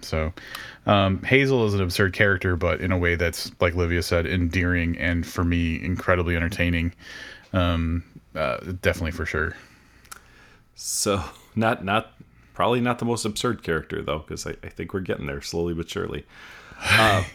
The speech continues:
Speaker 2: <laughs> I, I wasn't sure what to make of this. So, so my, my history with, uh, with reading, um, Alyssa Nutting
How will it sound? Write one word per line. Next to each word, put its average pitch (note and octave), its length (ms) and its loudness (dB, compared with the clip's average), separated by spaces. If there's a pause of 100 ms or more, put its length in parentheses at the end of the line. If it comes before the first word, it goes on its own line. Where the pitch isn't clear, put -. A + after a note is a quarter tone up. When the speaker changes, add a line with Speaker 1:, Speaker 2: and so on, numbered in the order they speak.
Speaker 2:
<laughs> - 180 -10
I, F3 200 2
I F#3 80 6
wasn't G3 420 2
sure C3+ 180 4
what A#2 140 2
to G2+ 60 0
make G2 220 0
of F#2 100 0
this. E2+ 160 -2
So, G2+ 220 2
so A2+ 180 0
my, A#2+ 240 2
my G#2+ 240 0
history F2+ 540 -4
with, D#2+ 360 -8
uh, - 320 -12
with E2 220 -10
reading, D#2+ 480 -6 (720)
um, D2 160 -8
Alyssa D#2+ 400 -6
Nutting D2+ 400 -6